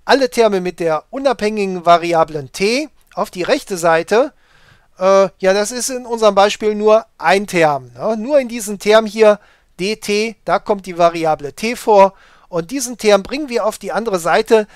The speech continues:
einfach indem wir beide Seiten der Gleichung mit D T multiplizieren.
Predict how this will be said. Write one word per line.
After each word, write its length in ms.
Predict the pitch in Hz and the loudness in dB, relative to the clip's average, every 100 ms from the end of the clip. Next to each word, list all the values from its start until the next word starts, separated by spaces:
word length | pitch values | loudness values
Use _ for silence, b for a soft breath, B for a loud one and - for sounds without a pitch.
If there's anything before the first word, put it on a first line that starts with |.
| b | b
einfach 360 | - 208 214 190 | -6 -2 -2 -4
indem 320 | 185 190 185 | -6 -8 -4
wir 100 | 175 | -4
beide 320 | - 233 254 | -2 -2 0
Seiten 260 | 190 208 196 | 0 0 0
der 120 | 190 | -4
Gleichung 520 | 165 180 - 190 185 b b | -2 -2 -2 -4 -4 b b
mit 320 | 165 226 - - 175 | -8 -8 -10 -20 _
D 360 | 147 165 220 | -14 -10 -8
T 420 | - 196 185 208 - | -6 -2 -2 -2 -10
multiplizieren. 1080 | 147 170 269 247 226 185 170 - 160 143 135 | -8 -4 -4 -6 -8 -8 -8 -6 -4 -4 -6